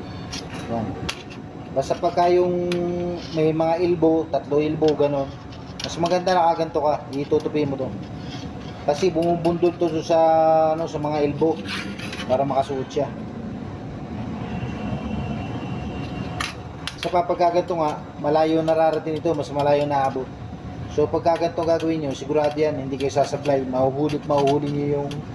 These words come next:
ah, alambre doon sa loob ng,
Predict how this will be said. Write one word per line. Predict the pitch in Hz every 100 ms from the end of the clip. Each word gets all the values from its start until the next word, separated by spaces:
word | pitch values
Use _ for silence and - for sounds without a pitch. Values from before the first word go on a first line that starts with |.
| - - - - - - -
ah, | 131 135 139 135
alambre | 147 156 156 151
doon | 156
sa | 156
loob | 151 147
ng, | 143 156